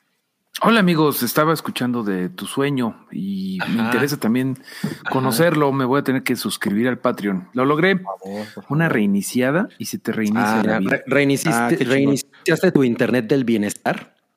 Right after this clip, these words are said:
Speaker 1: El internet, este, la computadora, la, la, la cara,
Speaker 3: La, la
Speaker 1: todo.
Speaker 3: vida.
Speaker 1: Hola, amigos, ¿cómo están todos?
Speaker 2: Bien, bien.
Speaker 4: Oye,
Speaker 1: La
Speaker 4: oye,
Speaker 1: vida.
Speaker 4: o-, oye, Mario, eh,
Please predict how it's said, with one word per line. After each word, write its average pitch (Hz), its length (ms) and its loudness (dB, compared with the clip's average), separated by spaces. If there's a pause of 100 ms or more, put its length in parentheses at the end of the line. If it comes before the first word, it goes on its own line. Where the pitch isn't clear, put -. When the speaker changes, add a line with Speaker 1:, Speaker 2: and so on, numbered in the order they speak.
(300)
Speaker 1:
El 120 220 0
internet, 147 1000 2
este, 120 380 -2
la 107 80 -2
computadora, 120 880 0
la, 92 480 0 (380)
la, 95 300 2
la 104 180 -2
cara, 135 400 2
Speaker 3:
La, - 40 -
la - 60 -4
Speaker 1:
todo. 165 100 4
Speaker 3:
vida. 123 320 2
Speaker 1:
Hola, 147 160 0
amigos, 131 300 -2
¿cómo 123 180 -2
están 120 220 -4
todos? 101 160 -2 (320)
Speaker 2:
Bien, 190 140 -6
bien. 196 100 -6
Speaker 4:
Oye, 147 200 4
Speaker 1:
La 175 80 0
Speaker 4:
oye, 160 200 2
Speaker 1:
vida. 143 320 2 (180)
Speaker 4:
o-, 135 200 -2
oye, 143 180 4
Mario, 143 340 2
eh, 123 500 0